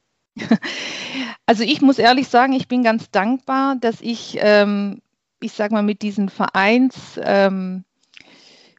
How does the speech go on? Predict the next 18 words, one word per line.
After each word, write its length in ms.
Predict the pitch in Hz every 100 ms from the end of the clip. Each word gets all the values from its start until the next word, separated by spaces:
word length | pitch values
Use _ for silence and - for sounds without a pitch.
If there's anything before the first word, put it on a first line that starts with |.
| _ -
ja, 240 | 185 214
mit 120 | 208
dem 80 | 185
Geschäftlichen 1040 | 208 - 269 - 226 226 220 214 214 - - 214
bin 120 | 254
ich 140 | 302 -
eigentlich 240 | 220 214
recht 180 | 226 -
befreit 480 | 226 - 190 220 294
davon. 420 | 269 - 285 339
Ich 140 | 247
kann 180 | - 208
einfach, 420 | 208 240 254 247 _ _ - - -
ganz 260 | 202 247
einfach 400 | - 190 233 240
dieses 340 | 208 214 208 -
Präsident 600 | - 208 196 190 220 277
sein 440 | 247 233 233 220